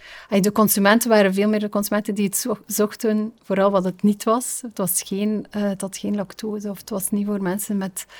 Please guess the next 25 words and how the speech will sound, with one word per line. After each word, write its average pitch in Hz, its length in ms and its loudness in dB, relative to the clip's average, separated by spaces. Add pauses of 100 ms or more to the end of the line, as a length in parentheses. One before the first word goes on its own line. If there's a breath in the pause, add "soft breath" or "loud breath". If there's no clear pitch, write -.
(200 loud breath)
bepaalde 190 360 2
gevoeligheden 214 680 0
of 190 80 0
intoleranties. 196 960 0 (640 loud breath)
Door 202 260 0
de 190 80 0
jaren 202 260 4
heen 233 120 4
is 220 100 2
dat 196 100 6
wel 208 140 2
geëvolueerd. 190 920 -2
Dan 196 220 0
in 190 180 -2
de 190 100 -4
jaren, 190 460 -2
ik 208 140 -4
denk 208 160 -2
in 214 80 -2
tweeduizend 202 540 -2
en 185 140 -2
twaalf, 220 380 0
zijn 226 180 0
we 208 60 -2
ges-, - 200 -2